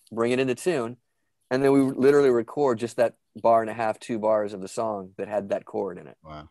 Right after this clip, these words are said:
Speaker 2: that's a lot
Speaker 1: Very
Speaker 2: of
Speaker 1: frustrating, but we could see, we could see after about one verse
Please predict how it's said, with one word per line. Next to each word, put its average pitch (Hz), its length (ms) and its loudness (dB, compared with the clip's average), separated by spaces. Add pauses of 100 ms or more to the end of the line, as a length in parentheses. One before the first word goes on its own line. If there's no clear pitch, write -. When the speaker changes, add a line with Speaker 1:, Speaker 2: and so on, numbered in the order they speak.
(120)
Speaker 2:
that's 82 240 -12
a 87 60 -6
lot 87 140 -4
Speaker 1:
Very 147 120 8
Speaker 2:
of - 80 -6
Speaker 1:
frustrating, 120 520 4
but 117 160 0 (300)
we 139 140 6
could 151 200 2
see, 180 280 8
we 151 120 4
could 143 140 4
see 196 220 6
after 156 200 6
about 135 220 6
one 135 240 0
verse 117 540 -2